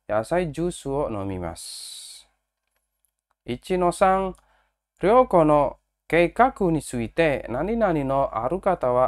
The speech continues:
dondon itte kudasai." Ya, kanji yang digarisbawahi adalah kanji ini. Cara bacanya adalah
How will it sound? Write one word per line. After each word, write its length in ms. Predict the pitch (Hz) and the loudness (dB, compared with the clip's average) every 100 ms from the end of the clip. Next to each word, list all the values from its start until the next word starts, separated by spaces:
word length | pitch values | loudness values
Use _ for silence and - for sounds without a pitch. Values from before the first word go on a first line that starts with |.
| - | 0
dondon 560 | 127 170 220 180 120 117 | 0 0 2 0 0 -2
itte 400 | 139 - 170 160 | -10 -6 -6 -6
kudasai." 480 | 113 92 - 80 - _ _ _ _ _ _ _ _ _ | -8 -10 -10 -16 -18 _ _ _ _ _ _ _ _ _
Ya, 160 | - 104 | -14 -12
kanji 400 | - 139 160 170 | -6 -2 -2 -2
yang 160 | 220 185 | -2 0
digarisbawahi 560 | 127 127 127 113 135 | 0 0 -2 -2 -2
adalah 240 | 139 117 127 | -2 -4 -4
kanji 320 | 120 110 113 | -4 -4 -4
ini. 160 | 113 | -4
Cara 240 | 104 123 127 | -6 -4 -2
bacanya 480 | 127 127 131 165 156 | 0 -2 -2 -2 -2
adalah 320 | 110 104 | 0 2